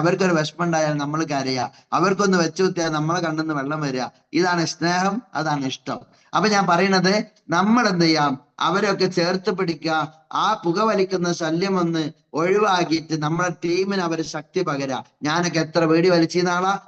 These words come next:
ഞാനന്ന് അഞ്ച് പാക്ക് വലിച്ചിരുന്ന ആളാണ്, ഇപ്പൊ ഒന്നേ കഴിക്കണുള്ളൂ, ഇപ്പൊ ഒന്നേ ഉപയോഗിക്കണുള്ളൂ, ഇപ്പൊ ഞാൻ രണ്ടെണ്ണേ ഉപയോഗിക്കണുള്ളൂ, ഇപ്പൊ ഞാൻ അര ആക്കി ചുരുക്കിയിട്ടുണ്ട്, ഇപ്പൊ ഞാൻ ഒന്നരാടനെ ഉപയോഗിക്കണുള്ളൂ,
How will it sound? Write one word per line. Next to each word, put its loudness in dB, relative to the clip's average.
ഞാനന്ന് -2
അഞ്ച് -2
പാക്ക് -2
വലിച്ചിരുന്ന -2
ആളാണ്, -2
ഇപ്പൊ -4
ഒന്നേ -2
കഴിക്കണുള്ളൂ, -2
ഇപ്പൊ -8
ഒന്നേ 0
ഉപയോഗിക്കണുള്ളൂ, 0
ഇപ്പൊ -6
ഞാൻ -2
രണ്ടെണ്ണേ 0
ഉപയോഗിക്കണുള്ളൂ, 0
ഇപ്പൊ -6
ഞാൻ -2
അര -2
ആക്കി -2
ചുരുക്കിയിട്ടുണ്ട്, -4
ഇപ്പൊ -6
ഞാൻ 0
ഒന്നരാടനെ 0
ഉപയോഗിക്കണുള്ളൂ, -2